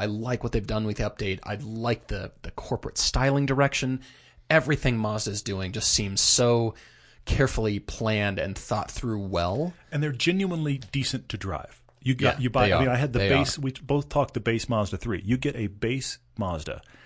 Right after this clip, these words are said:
Speaker 2: and it just has decent driver dynamics and personality.
Speaker 1: Mm-hmm.
Speaker 2: You got the base one, you just got the car from Mazda. A lot of other brands can't pull that off.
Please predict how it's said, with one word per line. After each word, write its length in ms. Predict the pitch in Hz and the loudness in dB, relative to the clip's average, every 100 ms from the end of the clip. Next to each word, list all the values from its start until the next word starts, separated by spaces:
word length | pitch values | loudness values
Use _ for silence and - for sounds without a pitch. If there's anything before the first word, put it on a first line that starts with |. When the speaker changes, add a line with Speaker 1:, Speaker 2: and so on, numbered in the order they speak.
| - | -14
Speaker 2:
and 160 | - 107 | -6 -4
it 80 | 95 | -2
just 300 | 107 117 - | -2 -2 -2
has 240 | 113 104 | -6 -6
decent 500 | 92 120 117 123 - | -4 -4 -2 -4 -6
driver 360 | - 104 101 95 | -6 -2 0 -2
dynamics 420 | 87 87 87 85 | -4 -4 -6 -6
and 80 | 92 | -8
personality. 540 | - 82 - - 143 | -8 -8 -10 -8 -8
Speaker 1:
Mm-hmm. 100 | - 110 | -4 -2
Speaker 2:
You 60 | 160 | -2
got 220 | - 196 | -4 -4
the 80 | 175 | -2
base 260 | 151 202 214 | 0 0 -2
one, 80 | |
you 40 | 165 | -4
just 180 | 185 - | -6 -4
got 160 | 185 - - | -6 -8 -4
the 100 | 151 | -4
car 460 | 151 170 151 95 | 0 2 4 2
from 180 | 87 120 | 0 0
Mazda. 480 | 120 127 135 101 90 - - - | 4 4 4 0 -4 -8 -16 -6
A 40 | - | 2
lot 120 | 139 | 4
of 60 | 165 | 4
other 120 | 160 | 2
brands 260 | 131 131 127 | 2 2 0
can't 160 | - | -6
pull 180 | - 110 | -2 2
that 120 | 104 | 4
off. 240 | 101 92 | 4 2